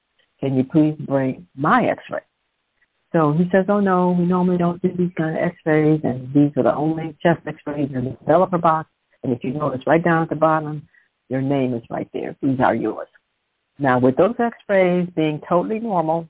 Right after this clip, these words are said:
'cause they were not normal nine months prior, and then my blood work comes back at the same time, all the hormone studies are normal. I was shocked.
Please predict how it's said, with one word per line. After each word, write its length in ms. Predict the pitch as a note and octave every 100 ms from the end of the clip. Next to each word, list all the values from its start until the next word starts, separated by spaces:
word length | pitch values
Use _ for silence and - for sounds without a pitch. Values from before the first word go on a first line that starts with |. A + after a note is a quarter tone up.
| _
'cause 160 | - A#2
they 120 | A2+ A#2+
were 160 | B2+ C3 D3
not 180 | F#3+
normal 460 | F#3+ F#3 F3 E3+ E3+
nine 340 | C#3 B2+ C3+
months 220 | D3 E3 - -
prior, 440 | B3+ G3 E3+ F3 _ _ _ _ _ _ -
and 120 | D3+
then 180 | E3 E3
my 140 | D3+
blood 280 | C#3+ F3+ G#3
work 280 | G3 E3+ E3
comes 240 | - D#3 D3+
back 220 | B2+ C#3 C3
at 100 | -
the 120 | C3
same 240 | C3+ B2+ C3
time, 440 | B2+ A#2+ C3+ C#3 _ _ _ _ _ -
all 540 | D3 D3 D#3 D#3 D#3
the 200 | D#3 C3+
hormone 500 | D#3 - C#3+ C#3+ C#3 -
studies 340 | B2 C3 B2+ A#2+ -
are 200 | - C#3+
normal. 720 | D3 F3 F#3+ A3 A3 E3+ B2 - _ _ _ _ _ _ _ _ _ _ _ _
I 580 | E3+ F3+ F3+ F3+ E3+ F3 _ -
was 460 | C#3+ C#3 C3+ C3+ B2+ _ _ _ _ _ _ - - -
shocked. 400 | A2+ - -